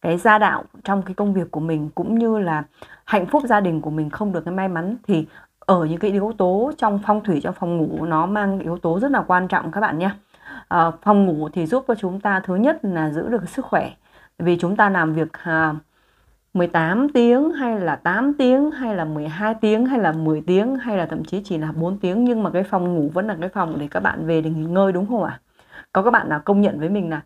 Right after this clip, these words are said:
mình không cần ngủ? <laughs> Không có bạn nào là bạn không cần ngủ hết, đúng không? Vậy thì các bạn hãy xem hết cái live ngày hôm nay của Trang để các bạn có thể tìm ra cho mình những cái điểm,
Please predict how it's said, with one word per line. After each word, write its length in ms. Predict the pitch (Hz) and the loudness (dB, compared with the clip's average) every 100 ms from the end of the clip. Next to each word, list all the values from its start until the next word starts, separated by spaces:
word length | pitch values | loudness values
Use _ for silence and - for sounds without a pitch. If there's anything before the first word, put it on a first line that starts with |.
| _ _ _ 185 | _ _ _ -6
mình 100 | 175 | -2
không 200 | 226 196 | 0 2
cần 180 | 185 | 2
ngủ? 180 | 170 151 214 208 196 | 4 4 4 4 -4
<laughs> 300 | - 339 - | -8 -10 -4
Không 140 | 247 226 | 0 4
có 60 | |
bạn 160 | 220 175 | 4 2
nào 100 | 165 | -2
là 80 | 156 | -4
bạn 140 | - | -6
không 200 | - 202 | -4 -4
cần 160 | 180 170 | -4 -4
ngủ 140 | 156 | -4
hết, 240 | 190 247 | -2 -2
đúng 120 | 190 220 | 0 0
không? 140 | 214 202 | -2 0
Vậy 140 | 180 | -2
thì 80 | 160 | -2
các 100 | 190 | -2
bạn 160 | 196 - | -4 -4
hãy 160 | 185 196 | -6 -4
xem 200 | 202 202 | -2 0
hết 180 | 247 233 | -2 -2
cái 100 | 202 | 0
live 180 | 196 | 0
ngày 140 | 185 160 | 0 -4
hôm 200 | 180 185 | -4 -2
nay 140 | 185 | -2
của 120 | 170 | -4
Trang 260 | - 185 180 - _ - - - | -4 -2 -2 -6 _ -20 -14 0
để 140 | 180 | 0
các 100 | 185 | 2
bạn 200 | 233 202 | 2 2
có 120 | - 240 | -2 -2
thể 460 | 214 - - - - - _ | -2 -2 -4 -10 -12 -18 _
tìm 200 | 214 190 | 2 4
ra 160 | 202 214 | 4 2
cho 120 | 214 | 2
mình 280 | 202 175 165 | 0 0 -2
những 140 | 165 175 | -4 2
cái 120 | 240 | 4
điểm, 440 | 233 180 151 214 | 4 0 -4 -10